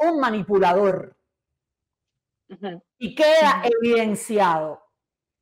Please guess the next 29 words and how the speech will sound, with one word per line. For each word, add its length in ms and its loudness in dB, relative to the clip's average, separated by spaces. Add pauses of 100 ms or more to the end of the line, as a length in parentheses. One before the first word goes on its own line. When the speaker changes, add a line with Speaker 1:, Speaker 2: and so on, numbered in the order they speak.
(240)
Speaker 1:
El 180 2
lunes, 500 0
si 160 -4
nos 180 -2
da 120 2
la 120 2
gana. 300 -4
Speaker 2:
El 140 6
lunes, 160 6
el 80 2
lunes 160 2
Speaker 1:
Obviamente 180 2
Speaker 2:
seguimos, 300 0
el 60 0
lunes 20 2
Speaker 1:
vamos 240 2
Speaker 2:
si 60 -2
Speaker 1:
a 40 0
Speaker 2:
nos, 220 2
si 100 -8
nos 160 0
da 60 0
la 100 0
gana, 300 -4
pero 180 -8
solamente 420 -10
cerrar 320 -12
que 220 -14
yo 320 -8